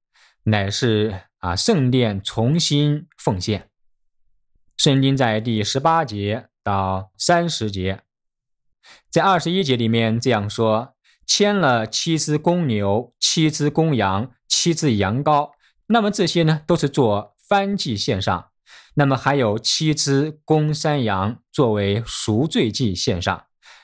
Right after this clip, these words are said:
要为国、为殿、为犹大人做赎罪祭。所以这个重新奉献呢，他们奉献了燔祭和赎罪祭，并且是为三个方面：为国、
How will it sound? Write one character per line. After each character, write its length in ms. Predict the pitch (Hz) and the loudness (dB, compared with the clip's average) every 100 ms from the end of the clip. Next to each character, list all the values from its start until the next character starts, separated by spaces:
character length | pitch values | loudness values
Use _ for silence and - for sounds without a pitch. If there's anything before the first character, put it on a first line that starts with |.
| - | -2
要 160 | 202 185 | 0 2
为 160 | 202 | 0
国、 500 | 156 110 113 139 - _ _ - | 0 0 2 2 0 _ _ -2
为 180 | 196 | 0
殿、 520 | 151 - 208 107 92 _ _ | 0 -2 0 0 -4 _ _
为 220 | 208 185 | 0 0
犹 240 | 110 107 147 | 2 0 0
大 220 | 202 139 | 0 -2
人 380 | 104 92 101 - - | -4 -4 -6 -8 -2
做 180 | 165 95 | 0 0
赎 480 | - - 98 95 | -4 -8 -6 -4
罪 240 | 127 160 98 | -2 -2 -2
祭。 320 | - 107 - _ _ _ _ _ _ _ _ _ _ _ _ _ _ - | -2 -4 -6 _ _ _ _ _ _ _ _ _ _ _ _ _ _ -4
所 120 | 220 | -2
以 40 | |
这 220 | 220 208 147 | 2 2 2
个 260 | 123 110 | 2 2
重 240 | 107 - 185 | 0 0 0
新 220 | 185 185 | 2 2
奉 200 | 180 120 | 2 0
献 200 | 123 117 | 0 0
呢， 160 | 101 113 | 0 -2
他 120 | - | -2
们 140 | 117 117 | 0 0
奉 240 | 131 117 | -2 -4
献 200 | 117 113 | -2 -2
了 300 | 92 90 92 _ - - | -2 -4 -6 _ -20 -4
燔 260 | - 185 185 | 0 0 0
祭 280 | 180 123 101 | -4 -4 -6
和 200 | - 98 | -6 -6
赎 360 | - - 104 | -4 -2 -2
罪 200 | 123 110 | 0 -2
祭， 280 | 95 104 - _ _ _ _ _ _ _ _ _ _ _ | -2 -8 -10 _ _ _ _ _ _ _ _ _ _ _
并 200 | 254 220 | 0 2
且 120 | 135 | 2
是 140 | 117 131 | 0 2
为 340 | 131 113 113 | 2 2 0
三 320 | - - 180 151 | -4 0 0 0
个 100 | 98 | -4
方 180 | 104 | -4
面： 280 | 101 95 90 _ _ - | -2 -4 -8 _ _ -4
为 200 | 214 202 | 0 0
国、 460 | 123 107 104 123 | 0 -2 0 0